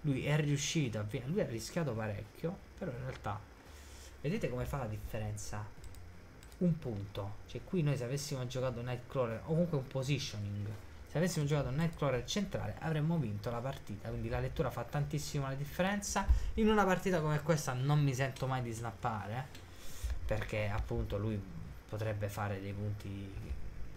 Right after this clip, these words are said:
dei quali noi non gli stiamo dietro.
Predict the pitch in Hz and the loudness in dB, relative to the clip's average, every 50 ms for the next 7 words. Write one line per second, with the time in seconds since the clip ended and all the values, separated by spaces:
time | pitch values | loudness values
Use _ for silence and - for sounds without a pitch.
0 | - - - - - - - - - - - - - - - - - 107 - - | -4 -4 -4 -4 -6 -8 -8 -12 -10 -10 -8 -8 -6 -8 -8 -8 -8 -8 -8 -8
1 | 101 107 120 120 117 127 131 123 120 117 120 117 117 113 113 113 110 - - - | -6 -4 -4 -2 0 2 2 2 0 0 -2 -2 -2 -2 -2 -2 -4 -4 -4 -2
2 | 127 127 131 123 120 107 95 92 98 107 127 151 156 160 - - | -2 -2 -2 -2 -2 -2 -2 -2 -4 -2 0 0 -2 -2 -4 -10